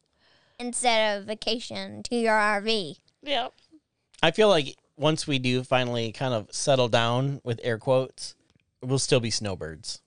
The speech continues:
Speaker 3: I think that's just a must.
Speaker 2: Yeah, because I think where we're gonna settle down is gonna be snowy.
Speaker 3: Yeah, somewhere on a,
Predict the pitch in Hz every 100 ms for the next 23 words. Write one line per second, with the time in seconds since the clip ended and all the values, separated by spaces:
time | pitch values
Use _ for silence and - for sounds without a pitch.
0 | - 123 123 - 107 - 101 - 98 98
1 | 98 - - _ _ _ - 233 220 220
2 | 214 233 214 - 220 214 208 208 208 208
3 | 208 202 - 196 185 196 208 202 202 214
4 | 196 196 - - 208 196 120 104 - 117
5 | 110 107 104 131 117 110 101 101